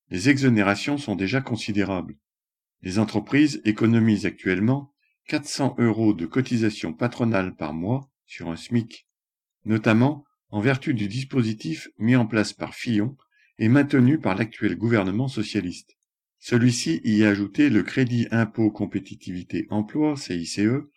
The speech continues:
dont Jean-Marc Ayrault, le Premier ministre, vient d'annoncer qu'il serait maintenu. Il est plébiscité par le patronat et équivaut à un allègement supplémentaire de quatre pour cent la première année et de six pour cent les suivantes sur les cotisations.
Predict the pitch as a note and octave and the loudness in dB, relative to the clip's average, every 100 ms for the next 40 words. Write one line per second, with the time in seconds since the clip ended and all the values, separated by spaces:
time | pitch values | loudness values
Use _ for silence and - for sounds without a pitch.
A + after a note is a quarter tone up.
0 | _ _ _ _ - G#2+ G#2 D3+ D3 C3 | _ _ _ _ -2 2 4 4 4 2
1 | - F#2 G#2+ A#2+ F#2 F2 B2 C#3 B2 G2+ | 2 2 2 0 -6 -4 0 4 6 4
2 | F#2+ F#2+ - _ _ _ _ - G2+ B2+ | 0 -6 -16 _ _ _ _ -4 2 4
3 | C#3 C3+ B2 - C#3 A#2 - G#2 B2 A#2+ | 4 2 0 -2 -4 -4 -4 -2 2 2
4 | A#2+ A#2+ G#2+ E2+ _ _ _ _ _ _ | 2 0 -2 -4 _ _ _ _ _ _
5 | _ _ _ G#2 G#2+ G#2+ C#3 D#3 C#3 - | _ _ _ -2 2 4 6 6 6 -2
6 | A2+ B2 A2+ E2+ E2 E2 - A2 C3 D#3 | 0 2 2 0 0 -4 0 2 2 0
7 | _ _ _ _ - A2+ C3+ C3 D3 A#2+ | _ _ _ _ -2 0 0 0 2 6
8 | A2+ - F#2+ F#2 A2+ A#2 A#2 G#2+ G#2+ - | 6 4 0 2 2 4 2 2 -2 -4
9 | G#2+ A#2+ A#2 G#2+ A#2 F#2+ E2 - C#3+ C#3+ | -4 0 2 0 -2 -4 -6 -6 -6 -6
10 | A#2 - A#2+ G#2+ G2+ G#2+ G#2+ G2 G2 A2+ | -10 -4 -2 0 -2 -2 0 0 0 0
11 | A2 - _ _ - G2+ F#2 F2 - C3 | -2 -6 _ _ -10 -6 -4 -6 -8 -8
12 | - G2 - A2 F2+ D#2+ - F#2+ C3 C#3+ | -6 -6 -4 -4 -2 -6 -6 -2 -2 -4
13 | _ _ _ - - F2 F2+ A#2+ C3 A#2 | _ _ _ -14 -6 -6 -2 -4 0 0
14 | G#2+ - F2+ | 0 -4 -10